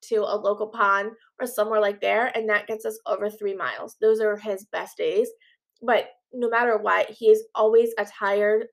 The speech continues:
and happy boy when we get home from our walks. This has been a great way for me to start every morning, and it's been a really healthy addition to our daily life.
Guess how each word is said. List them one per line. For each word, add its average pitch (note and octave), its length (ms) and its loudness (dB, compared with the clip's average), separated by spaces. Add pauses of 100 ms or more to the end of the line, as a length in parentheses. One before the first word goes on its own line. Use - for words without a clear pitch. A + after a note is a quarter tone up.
(160)
and G3+ 100 -8 (160)
happy G#3+ 340 -6
boy F3+ 320 0
when F#3+ 160 -8
we F#3 120 -10
get - 240 -8
home F3+ 180 -12
from F#3 160 -12
our E3+ 100 -6
walks. - 400 -8 (560)
This C#4+ 160 -6
has F4 100 -8
been G4 140 -6
a F4+ 80 -8
great G#3 360 2
way F#3+ 360 2
for A3+ 180 0
me G3+ 280 -8 (140)
to G3 360 -2
start - 280 -6
every G3+ 180 -2
morning, G3 460 -8 (280)
and B3+ 80 -8
it's C4 120 -8
been D#4 120 -6
a C#4+ 80 -4
really B3 240 -4
healthy A3+ 380 -4
addition G#3 520 -6 (240)
to C4 80 -6
our A3+ 100 -2
daily F3+ 280 -2
life. A#3 340 -4